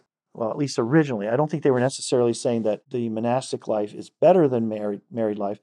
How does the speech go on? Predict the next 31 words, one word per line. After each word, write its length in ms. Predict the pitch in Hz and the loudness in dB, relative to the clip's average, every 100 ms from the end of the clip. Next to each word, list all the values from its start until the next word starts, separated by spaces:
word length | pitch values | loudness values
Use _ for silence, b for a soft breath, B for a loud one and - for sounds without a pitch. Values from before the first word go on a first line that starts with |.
| _ _ _ | _ _ _
I 80 | 156 | -4
think 220 | 226 240 | 0 6
over 260 | 196 160 135 | 6 6 2
time 400 | - 185 170 135 | -2 -2 0 0
that 200 | 117 117 _ | -2 -4 _
became 640 | 117 107 - 120 117 107 113 _ _ _ _ _ - | -18 -16 -10 -6 -6 -8 -14 _ _ _ _ _ -20
the 400 | - - 110 - _ _ _ | -12 -10 -10 -12 _ _ _
general 420 | - 139 135 117 | -4 -2 0 -2
consensus 680 | 117 117 - 120 113 107 - | -4 -8 -4 -6 -4 -10 -8
in 220 | 101 92 _ _ | -8 -8 _ _
medieval 360 | 123 120 113 107 | -4 -2 -2 -6
Catholicism. 880 | 117 - 151 147 120 113 98 104 117 _ b b _ | -8 0 4 4 2 -4 -6 -8 -12 _ b b _
But 120 | 151 | 2
I, 120 | 151 160 | 4 2
but 260 | - 175 | 2 4
I 60 | 175 | 6
also 240 | 220 294 | 6 4
think 180 | 269 269 | 0 0
we 80 | 247 | 2
need 180 | 233 233 | 2 2
to 100 | 226 | 2
recognize 600 | 220 269 175 135 117 113 | 2 2 -2 0 0 0
all 300 | - - 190 | -4 -8 -6
the 220 | 226 180 - _ | -4 -4 -8 _
really 320 | 147 160 214 | -2 0 0
good 320 | 160 156 165 | -4 -4 -4
practical 540 | 165 - 185 - 156 123 | -6 -12 -12 -12 -12 -10
things 280 | - 110 107 | -8 -10 -8
they 140 | 104 | -10
did. 280 | 87 - - _ _ _ | -10 -16 -20 _ _ _
Schooling, 600 | - - 151 131 104 | -8 -2 0 -2 -4